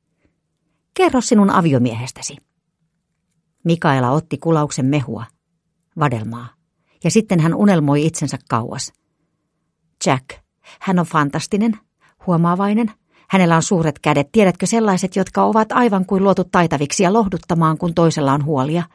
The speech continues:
Mikaela katsoi ylös ja näki Alvan nyökkäyksen. Hän jatkoi.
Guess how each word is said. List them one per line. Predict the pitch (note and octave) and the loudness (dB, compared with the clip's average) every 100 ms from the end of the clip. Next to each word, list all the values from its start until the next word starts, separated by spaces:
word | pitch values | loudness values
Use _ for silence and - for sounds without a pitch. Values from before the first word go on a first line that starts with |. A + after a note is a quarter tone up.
| _ _ _ _ _ _ - | _ _ _ _ _ _ -8
Mikaela | C#3+ - C3 B2+ | -8 -4 -2 -2
katsoi | B2+ D3+ D3 C#3+ C3+ | -2 -4 -4 -2 0
ylös | E3 D#3 | 2 0
ja | C3+ | 0
näki | C3+ E3 | -2 -2
Alvan | D3 D#3 C#3+ C3 | -2 0 0 0
nyökkäyksen. | C3+ - A#2 A#2+ - C3 - _ _ _ _ _ _ - | 0 -2 -10 -12 -10 -12 -14 _ _ _ _ _ _ -6
Hän | D3 B2+ | -2 0
jatkoi. | C#3 C3+ - C#3+ | 0 -4 -8 -8